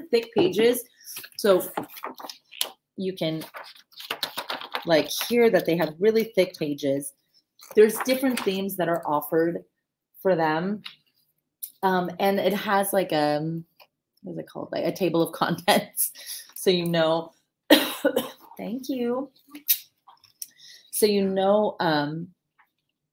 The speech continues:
where your things are. So you, over here, it says, "When you came into my life." This is, uh, pregnancy. I mean, this is, this carries you through, like, pregnancy through the first few years. So you have, can, a place for you to document your pregnancy,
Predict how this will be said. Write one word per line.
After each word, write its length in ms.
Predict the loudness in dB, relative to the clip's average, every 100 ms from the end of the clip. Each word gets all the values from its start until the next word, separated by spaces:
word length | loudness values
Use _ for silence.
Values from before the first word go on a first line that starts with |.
| 2
where 200 | 6 6
your 180 | 4
things 340 | 0 0 -2 0
are. 160 | 0
So 160 | 0 2
you, 200 | 0 0 2
over 200 | 4 2
here, 280 | 2 2
it 200 | 2 0
says, 400 | -4 -4 -4 -4 -8 _ _ _
"When 160 | 0
you 80 | 0
came 220 | -2 -4
into 160 | -4 -4
my 120 | -4
life." 340 | -4 -2 -4 -6 -16 -12 0
This 200 | 0 0
is, 180 | -4 -6 -4
uh, 260 | 0 2 0 -4
pregnancy. 640 | -4 -4 -6 -8 -8 -10 -2
I 80 | 2
mean, 160 | 6
this 180 | 4 6
is, 120 | 4 2 -12 -4
this 240 | -2 0
carries 320 | 2 2 2
you 140 | 0 -2
through, 220 | 0 0
like, 200 | 0 -4
pregnancy 460 | -6 -4 -4 -6
through 160 | -4 -2
the 80 | -2
first 340 | 0 -2 -2
few 120 | -6
years. 440 | -2 0 0 -4 -8 _ _ _ _ _ _ _
So 160 | -2 0
you 140 | 2
have, 280 | 2 0 0
can, 180 | -4 -2
a 140 | -4
place 300 | -4 2 2
for 80 | 2
you 80 | 0
to 60 | 0
document 460 | 0 -2 -2 -2
your 100 | -4
pregnancy, 880 | -4 -2 0 0 0 0 0 2 0